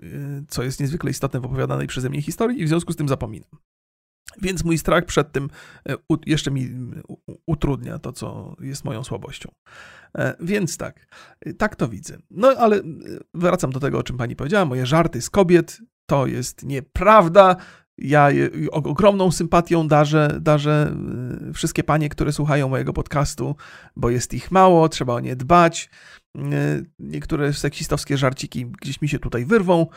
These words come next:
ale one są przetestowane na mojej żonie. Jak moja żona powie, że to jest jak najbardziej do przyjęcia i się zaśmieje trochę z tego, to, y,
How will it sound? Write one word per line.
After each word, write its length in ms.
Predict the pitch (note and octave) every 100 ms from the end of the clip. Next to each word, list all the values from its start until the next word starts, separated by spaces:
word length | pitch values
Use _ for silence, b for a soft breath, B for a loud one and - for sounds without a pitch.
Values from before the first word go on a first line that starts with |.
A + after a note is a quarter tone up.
| B -
ale 200 | C3+ C#3+
one 140 | D#3
są 120 | D3
przetestowane 580 | - D3+ C#3 C3+ B2 A#2+
na 100 | A2+
mojej 220 | A2 B2
żonie. 320 | D3+ F#3+ E3+
Jak 180 | C3 B2+
moja 160 | - C3
żona 220 | C#3+ B2
powie, 220 | B2 A#2
że 140 | G2+ G#2+
to 120 | A#2
jest 180 | A2+ A#2+
jak 120 | -
najbardziej 380 | B2+ B2+ B2+ C3
do 80 |
przyjęcia 400 | - G3 G#3+ E3
i 80 | B2+
się 120 | D3
zaśmieje 440 | B2 C3+ G#3+ G3 E3+
trochę 240 | D3 D3
z 60 | -
tego, 300 | C3+ B2+ C3+ B B B _ _
to, 520 | - D3+ C#3+ C#3 C#3 C#3 - _ - B B B -
y, 400 | - B2 C#3 D3+